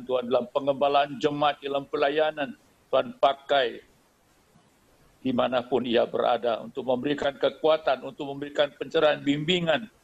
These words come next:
kepada umat Tuhan. khususnya pada malam hari ini.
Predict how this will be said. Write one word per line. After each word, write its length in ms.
kepada 320
umat 320
Tuhan. 180
khususnya 540
pada 240
malam 320
hari 240
ini. 140